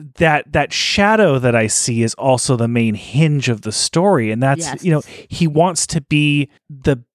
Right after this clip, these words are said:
Speaker 1: best. He wants to be the first.
Speaker 2: The best, the first. There's a conquest. There's a completionist. There's a,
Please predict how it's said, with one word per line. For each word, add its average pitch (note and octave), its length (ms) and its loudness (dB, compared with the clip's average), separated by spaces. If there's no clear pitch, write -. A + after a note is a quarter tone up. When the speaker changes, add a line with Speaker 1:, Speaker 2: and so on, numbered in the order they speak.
Speaker 1:
best. C#3 440 0
He F3 120 0
wants D3 360 2
to F3 120 -2
be C#3 560 0
the C3+ 100 0
first. - 840 -2
Speaker 2:
The F#3 100 -10
best, F#3+ 560 -2
the F#3 100 2
first. E3 640 0
There's E3 320 2
a D#3 80 -2
conquest. F3 960 -2
There's E3+ 360 2
a D#3+ 120 0
completionist. E3+ 840 0
There's D#3+ 720 2
a, D#3 600 2